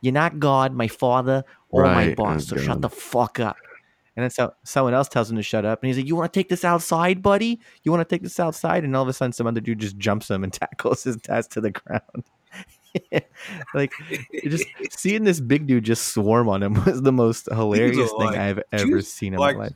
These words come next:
Speaker 3: I like to break down
Speaker 2: <laughs>
Speaker 3: techniques like a U F C fight, and this guy, like, he, like, pounces on him like a jungle cat.
Speaker 2: Yeah,
Speaker 3: It's like
Speaker 2: it's
Speaker 3: he's, like,
Speaker 2: very
Speaker 3: his, like,
Speaker 2: awkward 'cause the
Speaker 3: legs
Speaker 2: guy's
Speaker 3: go
Speaker 2: very
Speaker 3: from, like,
Speaker 2: tall in comparison to this guy. Yeah.
Speaker 3: Yeah, and he's so
Speaker 1: Yeah.
Speaker 3: short, right?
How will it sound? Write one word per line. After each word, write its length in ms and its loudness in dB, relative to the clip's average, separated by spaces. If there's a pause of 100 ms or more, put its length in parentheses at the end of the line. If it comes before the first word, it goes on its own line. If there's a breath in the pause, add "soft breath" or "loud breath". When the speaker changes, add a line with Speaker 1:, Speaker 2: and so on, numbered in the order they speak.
(140)
Speaker 3:
I 60 2
like 180 2
to 80 -2
break 340 -2
down 280 2
Speaker 2:
<laughs> 20 -8
Speaker 3:
techniques 600 -2
like 140 -2
a 80 -4
U 180 0
F 60 0
C 180 -6
fight, 360 -4
and 180 -6
this 180 -6 (120)
guy, 220 4
like, 280 0 (340)
he, 120 0
like, 240 -2
pounces 320 -2
on 140 2
him 60 -4
like 120 -4
a 100 -4
jungle 440 -2
cat. 340 -6
Speaker 2:
Yeah, 80 4
Speaker 3:
It's 100 0
like 100 6
Speaker 2:
it's 100 4
Speaker 3:
he's, 60 6
like, 80 2
Speaker 2:
very 100 10
Speaker 3:
his, 80 6
like, 100 6
Speaker 2:
awkward 120 4
'cause 80 6
the 60 6
Speaker 3:
legs 140 6
Speaker 2:
guy's 80 6
Speaker 3:
go 60 4
Speaker 2:
very 140 6
Speaker 3:
from, 80 -2
like, 120 0
Speaker 2:
tall 440 4 (200)
in 120 0
comparison 680 2
to 100 4
this 200 4
guy. 220 0 (280 loud breath)
Yeah. 220 2
Speaker 3:
Yeah, 240 2
and 120 -6
he's 220 2
so 180 2
Speaker 1:
Yeah. 100 2
Speaker 3:
short, 400 2 (200)
right? 120 -4